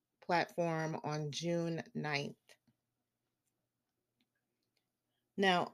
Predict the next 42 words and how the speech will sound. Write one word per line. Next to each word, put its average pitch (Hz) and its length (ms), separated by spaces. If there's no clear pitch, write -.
also 226 500
on 160 240
June 165 320
ninth, 156 400
to 160 100
take 170 280
us 160 160
in 160 160
a 156 160
different 202 500
direction, 156 840
um, 147 300
'cause 143 200
it 147 100
looks - 140
like 151 180
Brooklyn 165 320
forty-five 156 460
might 151 280
be 202 160
somewhat 196 440
of 196 160
a 180 140
supernatural 160 800
horror 151 640
with 160 220
some 139 200
comedy. 175 680
I, 143 220
I - 20
don't 151 160
think 139 100
it 143 80
has 147 160
a 139 60
lot, 196 360
but 160 120
it - 100
probably 156 320
does 147 200
have 135 180
some. 156 320